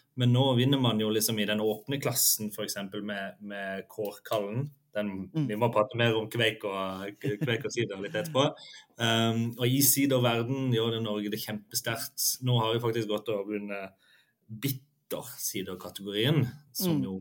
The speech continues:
Speaker 1: eh, skal være England sin i utgangspunktet.
Speaker 2: Ja, ja.
Speaker 1: Ehm, men, men, eh, de gjør det altså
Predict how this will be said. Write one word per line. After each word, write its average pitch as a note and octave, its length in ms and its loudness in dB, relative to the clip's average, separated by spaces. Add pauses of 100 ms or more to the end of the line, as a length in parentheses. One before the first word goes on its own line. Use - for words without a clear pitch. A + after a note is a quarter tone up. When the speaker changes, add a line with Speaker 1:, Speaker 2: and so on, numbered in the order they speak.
Speaker 1:
eh, F2 220 -12
skal G2+ 360 -4
være G2 300 0
England G#2 280 0
sin A#2 280 6
i C3 220 2
utgangspunktet. C#3+ 960 6
Speaker 2:
Ja, E3 320 2 (160)
ja. A#2 100 2 (300)
Speaker 1:
Ehm, A2+ 320 -2
men, C3+ 240 0
men, C3+ 200 2
eh, B2 140 4
de B2+ 140 4
gjør D3 200 6
det A2 100 2
altså A#2 480 2